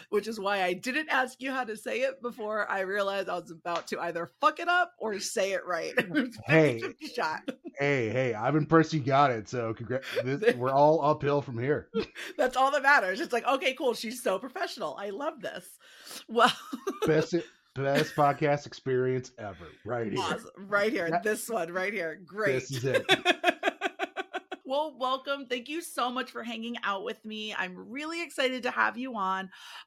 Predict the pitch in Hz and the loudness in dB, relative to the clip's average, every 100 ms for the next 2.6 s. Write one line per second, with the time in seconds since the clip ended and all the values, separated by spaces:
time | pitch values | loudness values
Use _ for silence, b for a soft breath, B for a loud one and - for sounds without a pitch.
0 | - 214 214 190 190 247 392 415 247 - | 4 6 6 -2 -4 -2 -2 0 -2 0
1 | 190 165 160 151 156 156 - 147 160 165 | 0 0 -2 -2 0 0 -2 -16 -10 -8
2 | 151 165 - 165 170 160 | -6 -8 -8 -8 -6 -6